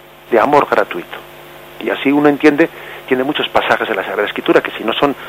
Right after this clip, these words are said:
son incomprensibles. Dios le hizo a Cristo justicia para nosotros, le, le hizo amor, amor, santidad para nosotros. De forma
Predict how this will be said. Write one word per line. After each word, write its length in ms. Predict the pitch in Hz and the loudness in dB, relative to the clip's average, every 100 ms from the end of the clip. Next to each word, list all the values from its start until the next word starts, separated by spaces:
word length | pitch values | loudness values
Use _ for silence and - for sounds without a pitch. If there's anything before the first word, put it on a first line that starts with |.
| - - | -10 -2
son 140 | 127 | 0
incomprensibles. 840 | 123 113 104 87 90 196 190 - - - - - - - - - - - - | 2 2 0 -6 -4 -2 0 -2 -8 -16 -18 -18 -18 -20 -20 -20 -18 -8 4
Dios 280 | 156 - - - - - | 6 6 -2 -16 -14 -2
le 140 | 107 | 2
hizo 300 | 156 - 127 - - - | 2 2 0 0 -20 -12
a 80 | 127 | -6
Cristo 320 | 139 139 - | 0 0 0
justicia 600 | 139 117 - 170 151 131 | -2 -2 -2 -4 0 2
para 140 | - 101 | 2 0
nosotros, 360 | 101 98 107 101 | -2 -6 -8 -6
le, 120 | 110 | -4
le 140 | 107 110 | 2 2
hizo 260 | 143 156 - | 2 -2 0
amor, 420 | 104 127 143 - - - - - - | 0 4 2 2 -10 -20 -20 -18 -8
amor, 340 | 98 131 - | 0 0 0
santidad 540 | - 107 95 101 127 127 - - - - - | -2 -4 -6 0 2 2 -4 -18 -20 -20 -6
para 140 | - - | -4 -4
nosotros. 600 | - - - - - - - - - - - - - | -6 -10 -10 -12 -10 -12 -14 -16 -20 -20 -20 -20 -10
De 100 | - | -4
forma 500 | - 151 147 143 131 | 2 4 6 6 4